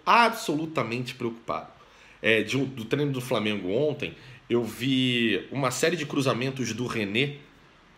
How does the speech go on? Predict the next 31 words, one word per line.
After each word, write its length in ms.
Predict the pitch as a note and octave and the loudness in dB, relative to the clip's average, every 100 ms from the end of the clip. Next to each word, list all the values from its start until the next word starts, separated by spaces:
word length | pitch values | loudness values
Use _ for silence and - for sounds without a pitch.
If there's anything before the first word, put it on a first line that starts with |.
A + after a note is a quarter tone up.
| - | 0
pra 120 | A#2+ | 0
dentro 380 | A2 A#2 B2 G#2+ | 2 -2 -2 0
da 140 | G#2 | 4
área, 320 | G2+ B2+ B2+ | 6 6 4
pra, 320 | G2 A2 G#2 G2+ | 2 2 2 2
eu, 140 | C#3 C3+ | 0 2
eu 140 | C3+ | 2
não 100 | C#3+ | 2
consegui 360 | D#3 D3+ A#2+ B2+ | -2 -4 -2 -2
identificar 1040 | C3+ B2+ - - - - B2+ B2+ - - | -2 -2 -6 -8 -6 2 2 2 -10 -12
quem 220 | - D3 C#3+ | -2 2 2
é 60 | |
que 80 | D3+ | 2
tava 160 | D3+ C#3+ | -2 -2
finalizando, 680 | C#3+ C#3 D3 C3+ F#2+ F2+ F2+ | -2 0 0 0 -2 -4 -2
mas 140 | A2 | -2
me 80 | D3 | -2
deu 80 | F#3+ | -2
a 40 | |
impressão 280 | F#3+ C3+ C3+ | -2 -4 -4
de 80 | B2+ | -4
ser 100 | A#2 | -2
o 40 | |
Marlos 720 | E2+ A2+ B2 G#2+ G2+ F#2+ F#2 | 2 4 4 4 0 -4 -2
ou 220 | G#2 G#2 | -2 0
o 140 | F#2 F2+ | -2 -2
Lincoln, 380 | A2+ B2 A2 | -2 -4 -4
alguma 300 | G2+ G#2+ B2+ | -6 -2 -2
coisa 280 | B2 B2 A#2+ | -2 -2 -2
assim, 280 | A2+ - D#2 - | -4 -8 -12 0
tá? 300 | A#2 B2+ | 0 0